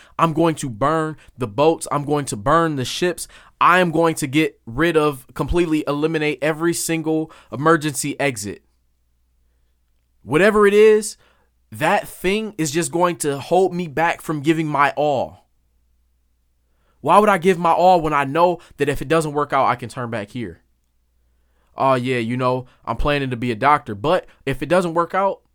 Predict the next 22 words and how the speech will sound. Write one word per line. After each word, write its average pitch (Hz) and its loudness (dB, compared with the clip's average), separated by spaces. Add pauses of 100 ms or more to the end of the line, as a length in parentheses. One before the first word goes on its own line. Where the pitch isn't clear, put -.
(120)
I - -2
already 151 4
got 135 0
this 135 -2 (340)
right, 131 0
right 135 0
in 135 -4
my 120 -2
back 120 -2
pocket. 104 -2
So 110 -6
why 113 4
am 139 0
I 120 2
gonna 120 -4
give 110 -4
my 117 -2
all 120 4
to 110 -6
become 113 -10
a 104 -8
doctor?" 117 -4